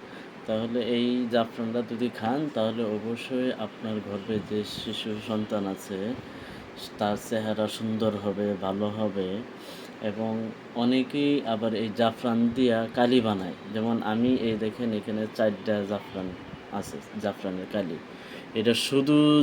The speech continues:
জাফরানের কালি হবে, এটা শুধু জাফরানের কালি। আর এখানে বিভিন্ন রকমের মিক্স করা থাকবে, যেমন আম্বার থাকবে, কস্তুরি থাকবে, ঠিক আছে, বিভিন্ন রকমের, যেগুলা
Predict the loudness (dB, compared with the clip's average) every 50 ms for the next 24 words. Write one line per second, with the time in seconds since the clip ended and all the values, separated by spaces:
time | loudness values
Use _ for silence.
0 | 6 6 6 4 4 2 2 2 4 6 6 6 6 4 0 -6 -12 -14 -14 -14
1 | 0 4 4 6 6 4 4 2 2 0 -2 -4 -6 -8 -12 -10 -6 -2 -2 -2
2 | -2 -2 0 0 2 2 2 2 4 4 2 2 2 2 2 2 2 2 0 -4
3 | -10 -10 0 2 2 2 2 0 -6 -10 -12 -14 -16 -16 -16 -16 -16 -16 -16 -16
4 | -16 -16 -16 -16 -16 -14 -14 -14 -12 -12 -12 -12 -10 -4 0 2 4 4 4 4
5 | 4 4 6 6 8 8 6 6 4 2 2 2 2 2 2 2 4 4 4 4
6 | 4 2 2 0 0 0 0 0 -2 -2 -2 0 0 0 -2 -6 -4 -2 -2 0
7 | 0 0 0 -2 -4 -6 -4 -4 -4 -2 -2 -2 -2 -2 -2 -2 -2 -2 -4 -4
8 | -6 -10 -14 -14 -14 -14 -14 -6 -2 0 2 2 4 4 4 2 2 -2 -4 -4
9 | -4 -2 -2 -2 0 0 -2 -4 -4 -4 -4 -2 -2 0 -2 -2 -2 -2 -2 -2
10 | -2 -4 -4 -2 0 0 0 0 -2 -4 -8 -12 -14 -16 -16 -16 -16 -16 -18 -16
11 | -16 -16 -16 -12 -6 -4 -2 2 4 2 2 2 2 0 0 0 0 -2 -4 -2
12 | 0 2 2 4 2 2 0 0 -2 -2 0 2 2 0 0 -4 -12 -16 -18 -18
13 | -18 -18 -18 -18 -18 -18 -16 -16 -16 -16 -16 -18 -18 -18 -18 -14 -10 -4 -2 -2
14 | 0 0 0 2 4 4